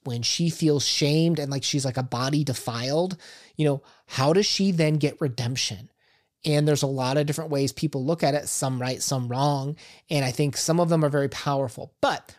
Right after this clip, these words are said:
remember, this is fiction, of course, right? So when we think about these fantasies too, right? Like, when we want revenge on someone, like,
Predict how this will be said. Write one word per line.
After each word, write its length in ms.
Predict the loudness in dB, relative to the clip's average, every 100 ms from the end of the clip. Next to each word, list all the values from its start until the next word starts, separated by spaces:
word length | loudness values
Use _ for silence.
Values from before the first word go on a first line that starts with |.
| _
remember, 360 | 0 2 4 2
this 220 | 2 0
is 100 | -2
fiction, 500 | 0 0 0 -2 -4 -10
of 160 | -12
course, 640 | -12 -2 -2 0 -4 -6 -8
right? 240 | -8 -8 -10 -16 -20 _
So 420 | 0 2 2 0 -6 _
when 240 | 0 2 2
we 180 | 2 0
think 440 | -4 -2 0 2
about 320 | 2 2 0
these 180 | -2 -4
fantasies 600 | -4 -6 -6 -8 -6 -6
too, 200 | -4 -4
right? 200 | -4 -6
Like, 120 | -4
when 140 | -2 2
we 120 | 2
want 180 | 2 0
revenge 380 | 0 2 2 2
on 160 | 0
someone, 400 | 0 -2 -4 -6
like, 260 | -6 -6